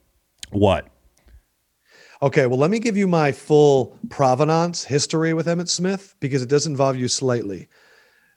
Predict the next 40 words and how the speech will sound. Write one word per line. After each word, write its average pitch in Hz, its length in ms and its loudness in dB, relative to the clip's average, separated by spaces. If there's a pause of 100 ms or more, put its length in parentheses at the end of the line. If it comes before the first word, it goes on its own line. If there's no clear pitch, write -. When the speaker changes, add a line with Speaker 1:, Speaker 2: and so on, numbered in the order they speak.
Speaker 2:
Three 233 440 -2
years 160 260 2
ago, 135 480 0 (140)
you 143 120 -2
guys 147 280 4
are 143 80 0
in 131 80 -4
the 120 60 -8
Super 139 300 -6
Bowl, 113 440 -6 (200)
Speaker 1:
Mm-hmm. 107 180 2
Speaker 2:
and, 127 640 -2 (280)
uh, 120 420 -4 (180)
he - 200 -6
comes 175 320 0
up, 151 360 0
and 131 180 -6 (460)
the, 135 320 0 (120)
the 135 220 -2
Super 220 240 -4
Bowl 202 160 0
Radio 156 320 0
Row 143 220 2
was 127 160 0
in 117 100 -6
Mall 127 220 0
of 123 80 -4
America, 117 540 -8 (520)
and 147 100 -6
it 147 40 -2
was 131 180 -6
full 185 340 -2
of 147 80 -2
Eagles 131 360 -4
fans, - 460 -20 (380)
and 123 140 -8
he 208 240 -6
was 208 180 0
getting 135 360 -6
booed 123 480 -4